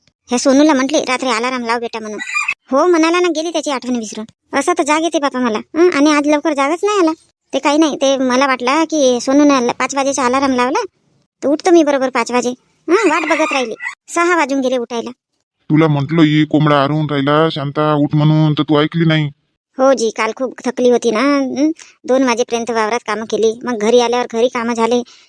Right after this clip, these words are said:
Speaker 1: मग बायांकडे पाठवले मला, गावभर हिंडली, थकून गेली होती बापा खूप. आता दोन मिनिट थांबा, कणिक वगैरे भिजवली आहे, पटकन पोळ्या ब-, बनवून देते, चाय पोळी खाऊन जा तुम्ही. मी डब्बा आणीन, पण उशीरच होईल ना, हं? तेव्हापर्यंत उपाशीच राहाल का? भूक नाही लागेल का तुम्हाला?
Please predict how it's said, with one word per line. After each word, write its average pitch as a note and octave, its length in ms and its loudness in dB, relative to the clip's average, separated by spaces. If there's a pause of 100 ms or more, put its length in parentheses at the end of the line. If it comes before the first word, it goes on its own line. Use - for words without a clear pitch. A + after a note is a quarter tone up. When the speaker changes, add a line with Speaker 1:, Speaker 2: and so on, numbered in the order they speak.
(100)
Speaker 1:
मग C4 140 -4
बायांकडे D#4 440 0
पाठवले C#4+ 340 0
मला, C#4 220 0 (400)
गावभर C#4+ 340 2
हिंडली, C4+ 380 0 (520)
थकून D4 280 4
गेली C#4 200 4
होती C4 160 0
बापा C4+ 220 -2
खूप. - 180 -8 (500)
आता B3+ 160 -2
दोन C4+ 240 4
मिनिट C4 240 2
थांबा, B3 320 0 (340)
कणिक B3+ 240 2
वगैरे B3+ 260 2
भिजवली B3 380 2
आहे, C4 160 -2 (340)
पटकन C#4 300 0
पोळ्या C4 240 2
ब-, A#3+ 180 0
बनवून C4 280 0
देते, B3 220 -2
चाय C4 240 -2
पोळी C4 200 0
खाऊन B3+ 240 -2
जा D#4+ 100 2
तुम्ही. A#3 200 -6 (340)
मी C4 80 -8
डब्बा B3+ 240 0
आणीन, B3+ 260 0
पण C4+ 160 -4
उशीरच C#4 380 -2
होईल C4 120 -2
ना, D#4+ 120 4 (520)
हं? D4 100 0
तेव्हापर्यंत C#4+ 500 0
उपाशीच D4+ 380 -2
राहाल C#4 200 0
का? B3 100 -8 (380)
भूक C#4 160 2
नाही F4 140 2
लागेल D4+ 200 -2
का D4+ 80 -4
तुम्हाला? C#4+ 280 0